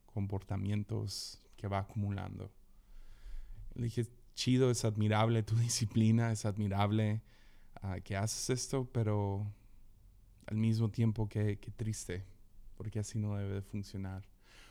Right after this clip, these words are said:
Y traté de explicarle esto. Ah, creo, creo que, creo que me di a entender.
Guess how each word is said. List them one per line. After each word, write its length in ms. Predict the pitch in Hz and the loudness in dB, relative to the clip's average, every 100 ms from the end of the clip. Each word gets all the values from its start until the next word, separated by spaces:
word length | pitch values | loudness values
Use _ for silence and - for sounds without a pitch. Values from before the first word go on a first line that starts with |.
| - | -16
Y 120 | - 123 | -6 0
traté 220 | 135 151 | 2 2
de 40 | |
explicarle 600 | 151 - 131 127 123 123 | 0 -2 -2 2 4 4
esto. 380 | 107 - - 101 107 - - - - - - - - - - - | 0 -2 -6 -6 -6 -12 -20 -20 -20 -20 -20 -20 -20 -18 -14 -12
Ah, 180 | 107 104 | -12 -12
creo, 340 | - 123 135 104 | -4 -2 -2 -2
creo 220 | 120 117 | -2 -2
que, 280 | 117 107 107 - - | -2 -4 -6 -14 -14
creo 120 | 117 | -10
que 80 | 113 | -4
me 140 | 120 107 | -2 0
di 80 | 107 | -2
a 20 | |
entender. 500 | 107 104 107 107 | -4 -4 -4 -4